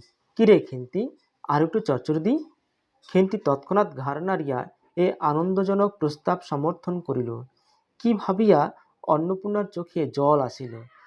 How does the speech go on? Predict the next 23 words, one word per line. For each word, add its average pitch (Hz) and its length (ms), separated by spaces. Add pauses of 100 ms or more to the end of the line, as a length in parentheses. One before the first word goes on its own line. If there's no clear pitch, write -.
(340)
চাপিতে 151 460
গিয়া 147 460 (260)
তিনি 160 300
চোখ 180 380
উঁচু 170 280
করিয়া 185 520 (340)
চালের 160 380
বাতায় 147 420
গোজা 156 480 (480)
ডালা 139 320
হইতে 151 440
শুকনা 175 400
লঙ্কা 143 420
পাড়িতে 123 340
লাগিলেন। 117 480 (1200)
কালীমায়ের 160 560
চণ্ডী 147 320
মণ্ডপে 151 580 (240)
সেদিন 165 400
বৈকালবেলা 147 680 (400)
সহায় 165 400
হরির 160 320
ডাক 135 220